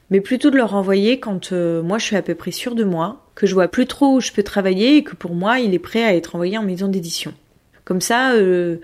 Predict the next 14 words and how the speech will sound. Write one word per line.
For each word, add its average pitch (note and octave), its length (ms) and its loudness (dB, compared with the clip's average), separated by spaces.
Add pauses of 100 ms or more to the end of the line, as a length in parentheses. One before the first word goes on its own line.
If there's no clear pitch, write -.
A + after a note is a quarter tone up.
(380)
ça - 240 -2
me F3 120 0
fera G3 460 -2
un F3 180 0
espèce F#3 360 -2
de G3 80 2
palier. F#3 520 0 (440)
Si - 360 -6
eux, D4+ 120 8
ils C4+ 60 4
sont G#3+ 160 -4
d'accord F#3+ 280 -2
avec F#3+ 280 -2
moi G3 300 -4